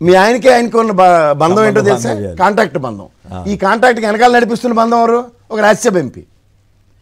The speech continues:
Speaker 1: ఇవన్నీ తెలిసి కూడా ఇవాళ ఈ కథలో ఒక క్యారెక్టర్, మీకు తెలిసిన క్యారెక్టర్,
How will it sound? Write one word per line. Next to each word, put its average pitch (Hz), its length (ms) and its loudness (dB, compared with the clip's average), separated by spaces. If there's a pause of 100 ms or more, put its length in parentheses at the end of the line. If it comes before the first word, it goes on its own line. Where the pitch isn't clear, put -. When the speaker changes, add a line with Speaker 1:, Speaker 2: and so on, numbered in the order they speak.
(220)
Speaker 1:
ఇవన్నీ 262 580 2
తెలిసి 254 380 -2
కూడా 147 420 -4 (260)
ఇవాళ 233 240 2
ఈ 233 180 0
కథలో 226 580 0 (340)
ఒక 180 120 -2
క్యారెక్టర్, 254 520 2
మీకు 214 260 0
తెలిసిన 277 300 -2
క్యారెక్టర్, 202 580 -2